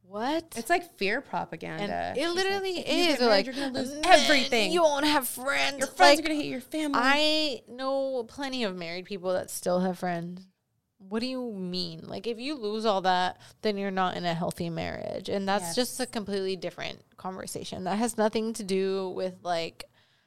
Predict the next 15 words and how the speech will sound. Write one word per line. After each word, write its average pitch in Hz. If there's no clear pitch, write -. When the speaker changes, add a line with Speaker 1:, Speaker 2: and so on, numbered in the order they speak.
Speaker 1:
regular 175
just 170
marriage 170
as 170
a 170
topic. 214
And 190
if 180
you're, 190
like, 185
trying 208
to 214
fearmonger, 208
like, 175
this 196